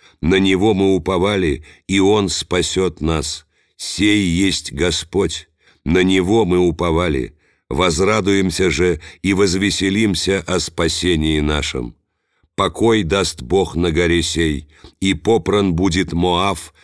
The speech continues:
как топчут ток колесницами.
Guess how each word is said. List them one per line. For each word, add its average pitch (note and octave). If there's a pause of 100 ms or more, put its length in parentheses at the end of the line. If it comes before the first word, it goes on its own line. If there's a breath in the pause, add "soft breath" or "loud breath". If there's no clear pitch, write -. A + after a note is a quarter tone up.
(160 soft breath)
как F2+
топчут F2+
ток E2+
колесницами. D2+